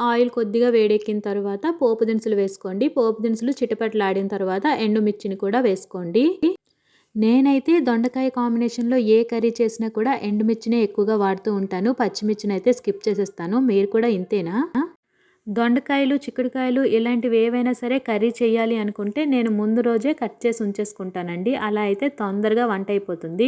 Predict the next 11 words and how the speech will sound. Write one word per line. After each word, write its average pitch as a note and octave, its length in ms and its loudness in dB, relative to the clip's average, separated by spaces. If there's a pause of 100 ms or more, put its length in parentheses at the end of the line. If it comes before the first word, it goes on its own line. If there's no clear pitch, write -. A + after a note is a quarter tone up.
(120)
ఎందుకు G#3+ 360 -4
అంటే A#3+ 300 -4 (400)
ఈ B3 100 -2
దొండకాయలు, A3+ 540 0
చిక్కుడుకాయలు A3+ 540 -2
ఇవనేది G#3+ 460 0
కటింగ్ A3+ 380 -4
కోసం A#3 300 -2
ఎక్కువ G#3+ 340 -2
టైమ్ A3 260 -2
తీసుకుంటాయి. G3 640 -2